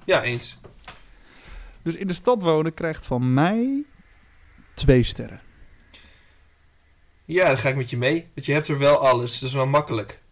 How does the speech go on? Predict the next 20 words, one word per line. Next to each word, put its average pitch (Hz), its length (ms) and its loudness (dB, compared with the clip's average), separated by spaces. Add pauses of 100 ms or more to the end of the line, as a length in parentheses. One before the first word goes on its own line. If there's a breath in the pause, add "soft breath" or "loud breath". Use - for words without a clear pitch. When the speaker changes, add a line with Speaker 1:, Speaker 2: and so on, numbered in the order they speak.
(480 soft breath)
Speaker 1:
Ik - 100 -10
kan 147 100 4
me 139 60 0
voorstellen, 139 340 0
als 135 140 0
je - 200 0
al 139 140 2
je 135 80 2
vrienden 147 300 0
ook 127 80 -4
in 143 60 -2
de 123 60 -4
stad 120 220 -2
hebt, 117 120 -4
dat 120 180 -8
het 135 100 -6
makkelijk 135 280 -2
afspreekt 127 400 -2
ergens. 120 560 -8 (680 soft breath)
Speaker 2:
Mhm. 139 200 -10